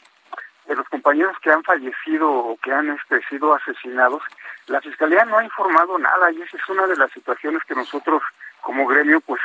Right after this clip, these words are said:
estamos muy inconformes porque, eh, ya pasaron años, ya pasaron incluso décadas de, de varios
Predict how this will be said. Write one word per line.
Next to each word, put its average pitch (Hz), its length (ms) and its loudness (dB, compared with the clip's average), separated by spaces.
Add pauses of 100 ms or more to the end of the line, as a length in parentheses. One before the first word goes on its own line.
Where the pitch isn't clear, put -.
estamos 147 360 2
muy 143 320 -2
inconformes 143 680 2
porque, 123 480 -2 (640)
eh, 135 400 4
ya 165 140 4
pasaron 170 640 4 (300)
años, 175 340 2 (880)
ya 170 140 -2
pasaron 156 640 2
incluso 139 680 -6
décadas 143 440 4 (580)
de, 127 220 -2
de 135 180 -2
varios 147 340 2